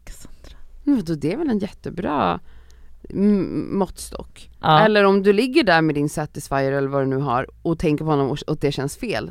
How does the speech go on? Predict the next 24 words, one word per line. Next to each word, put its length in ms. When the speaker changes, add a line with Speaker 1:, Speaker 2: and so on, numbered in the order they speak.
Speaker 2:
då 100
kanske 320
det 40
inte 200
är 100
rätt. 60
Speaker 1:
Nej, 280
nej. 260
Oh 100
my 100
god, 200
känn, 400
gå 300
hem 220
och 140
gör 100
det. 340
Speaker 2:
Pulla 460
och 80
Speaker 1:
Pulla 420
Speaker 2:
tänk 100
på 40
Speaker 1:
och 60
Speaker 2:
honom. 100